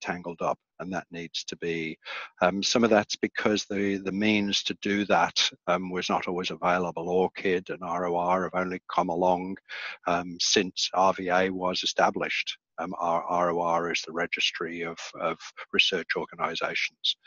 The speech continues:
and so that's a way of giving identifiers to research organisations. Until a year ago, um, that was a, um, a, a bit of a black art,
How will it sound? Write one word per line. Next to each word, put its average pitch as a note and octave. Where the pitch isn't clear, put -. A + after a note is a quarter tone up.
and E2+
so E2
that's E2+
a F2
way E2+
of E2
giving F2
identifiers E2
to F2+
research F2
organisations. D#2
Until E2
a E2+
year F2
ago, D#2
um, E2
that D#2+
was D#2+
a, E2
um, E2+
a, F2
a G2
bit F#2+
of E2
a E2
black D#2
art, D#2+